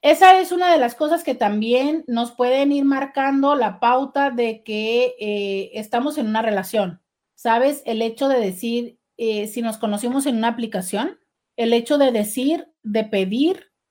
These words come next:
de notificar, cualquiera de todos estos, que nos salimos de la aplicación.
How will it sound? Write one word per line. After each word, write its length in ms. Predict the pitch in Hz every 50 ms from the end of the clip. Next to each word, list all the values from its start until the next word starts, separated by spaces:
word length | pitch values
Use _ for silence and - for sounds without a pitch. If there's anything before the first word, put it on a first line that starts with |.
| _
de 180 | - 196 226 226
notificar, 920 | 226 214 208 214 - 208 - 233 190 - - 226 233 277 320 370 370 - - _ _ _
cualquiera 380 | - 214 190 185 - 277 285 285
de 80 | 247 220
todos 300 | - 247 240 254 254 277
estos, 580 | 254 254 254 - 392 480 508 - - - _ _ _ _ _ _ _ -
que 420 | - 254 247 254 254 269 277 277 262
nos 220 | 254 254 247 247
salimos 360 | 262 240 240 247 262 262 269
de 80 | 262 247
la 60 | 220 202
aplicación. 600 | 190 214 190 185 190 180 - 190 170 151 -